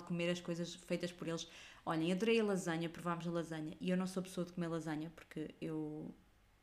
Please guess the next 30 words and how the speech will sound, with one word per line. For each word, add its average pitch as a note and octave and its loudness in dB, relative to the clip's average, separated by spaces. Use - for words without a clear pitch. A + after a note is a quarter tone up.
não F#3 4
gosto F3+ 6
muito F3 0
dos E3 -2
molhos, D#3+ -2
assim, D#3 -4
do D#3+ -4
molho D#3+ -2
bechamel, E3 0
mas F#3 4
adorei F#3+ 6
a F#3 10
lasanha F3+ 4
de E3 -6
lá, D#3+ 2
é, F3 -2
era F#3+ -2
deliciosa F#3+ 2
a - 0
que F3+ -2
nós F3 0
comemos, D#3+ -6
as G#3 0
pizzas F3+ 2
são F3 0
fantásticas, D#3+ -6
nós G3 0
comemos, G3 0
eh, F3+ 6
carbonara F3 2